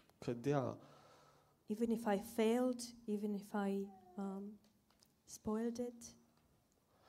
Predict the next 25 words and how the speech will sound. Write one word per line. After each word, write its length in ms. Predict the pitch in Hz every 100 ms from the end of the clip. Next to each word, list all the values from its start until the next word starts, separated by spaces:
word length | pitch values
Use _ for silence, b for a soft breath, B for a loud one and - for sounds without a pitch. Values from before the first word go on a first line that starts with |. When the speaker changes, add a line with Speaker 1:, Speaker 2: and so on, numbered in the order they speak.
| b b
Speaker 1:
asta 300 | - 139 -
nu 100 | 135
schimbă, 800 | 139 - - 135 123 110 101 104 123
nu 100 | 123
schimbă 440 | - 120 110 104
dragostea 560 | 107 107 104 101 - 101
Lui 240 | 113 107
pentru, 680 | - 98 98 - 104 - -
pentru 440 | - 110 107 - 110
noi. 300 | 110 101 104 - - _ _ _ _
Speaker 2:
this 540 | - 226 233 - - - -
does 200 | 202 202
not 200 | 214 226 -
change 360 | 226 208 208 -
His 200 | 208 196
love 340 | 202 190 185 185 - - _ _ _ _ _
for 240 | - 202
me, 160 | 202 196 196
for 200 | - - 202
us. 80 | 135
Speaker 1:
Da, 240 | 131 113
după 340 | 101 127 127 120
gândirea 600 | 117 117 117 135 117 110
mea, 360 | 113 117 110 104
după 640 | 113 110 113 110 104 104